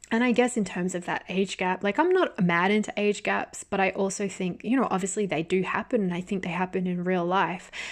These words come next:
And I think the problem with an age gap in a love story is often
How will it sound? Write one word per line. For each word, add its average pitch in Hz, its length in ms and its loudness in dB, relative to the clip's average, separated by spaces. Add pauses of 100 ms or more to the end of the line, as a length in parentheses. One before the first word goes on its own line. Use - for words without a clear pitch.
(120)
And 226 120 4
I 269 60 4
think 339 220 0
the 311 80 2
problem 196 480 0
with 175 140 0
an 160 120 -4
age 180 320 -2
gap 170 340 -2
in 180 120 -4
a 170 60 -2
love 180 240 -2
story 185 340 -2
is 180 140 -4
often 185 520 -4